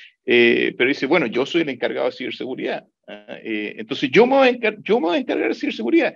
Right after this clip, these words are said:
Y se preocupa de empezar a aprender, de informarse, vamos a contar algunas buenas prácticas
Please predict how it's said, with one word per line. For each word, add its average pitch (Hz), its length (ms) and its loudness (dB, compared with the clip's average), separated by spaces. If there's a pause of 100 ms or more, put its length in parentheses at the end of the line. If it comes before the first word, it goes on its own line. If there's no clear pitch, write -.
(360)
Y 127 100 -10
se 123 160 -4
preocupa 90 1080 2 (140)
de 117 140 -6
empezar 117 320 -2
a 117 40 6
aprender, 143 880 0
de 120 80 -8
informarse, 147 1200 -2 (180)
vamos 117 260 -4
a 117 40 -12
contar 123 300 -6
algunas 131 340 -6
buenas 127 300 -8
prácticas 135 500 -4